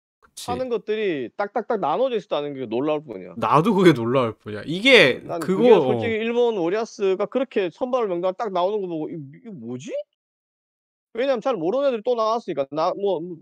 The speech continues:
Speaker 2: 저, 그전 두 경기에서 많이 봤던 애들은 충분히 봤으니까 알겠는데
Speaker 1: 그치, 그치.
Speaker 2: 갑자기 또 다른 애들이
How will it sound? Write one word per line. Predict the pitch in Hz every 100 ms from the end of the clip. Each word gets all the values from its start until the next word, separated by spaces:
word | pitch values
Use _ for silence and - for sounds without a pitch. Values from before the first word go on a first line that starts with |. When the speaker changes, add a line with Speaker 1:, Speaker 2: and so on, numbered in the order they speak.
| _
Speaker 2:
저, | - - 127 _ _ _ _ _
그전 | - 202 294
두 | 175
경기에서 | 180 269 262 226
많이 | 185 160 214
봤던 | 247 262 247
애들은 | 220 202 190
충분히 | 180 254 208
봤으니까 | 202 220 196 151
알겠는데 | 113 139 190 120 139 107 69 _
Speaker 1:
그치, | - - -
그치. | - - - - -
Speaker 2:
갑자기 | 240 302 285
또 | 285 262
다른 | 190 202 247
애들이 | 233